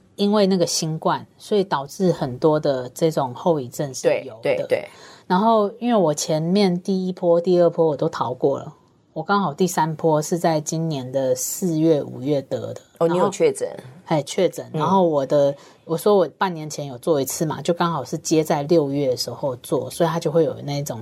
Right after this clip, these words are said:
Speaker 1: 所谓的钙化点。然后还有另外一个尴尬的是，因为我们的新药，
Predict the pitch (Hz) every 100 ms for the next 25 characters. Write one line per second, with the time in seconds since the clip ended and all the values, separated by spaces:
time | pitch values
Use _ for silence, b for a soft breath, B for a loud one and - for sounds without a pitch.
0 | - - - 127 147 131 - 131 - 139
1 | 120 - - - B B B _ 190 233
2 | 208 214 160 160 208 196 180 160 170 170
3 | 170 160 139 - 165 160 196 170 135 131
4 | 131 - 147 151 147 127